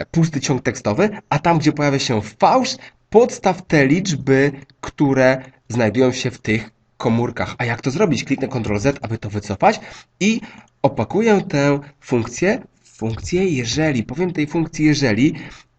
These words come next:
że jeśli z tej operacji będzie wychodził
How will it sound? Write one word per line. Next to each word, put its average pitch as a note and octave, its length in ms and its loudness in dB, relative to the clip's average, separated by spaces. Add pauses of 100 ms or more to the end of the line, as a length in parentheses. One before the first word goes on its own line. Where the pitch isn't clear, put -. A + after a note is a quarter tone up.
(600)
że D3 440 0 (100)
jeśli D#3+ 440 -2
z - 180 -12
tej A#3 240 2
operacji D3+ 520 0
będzie D3+ 320 0
wychodził C3 540 0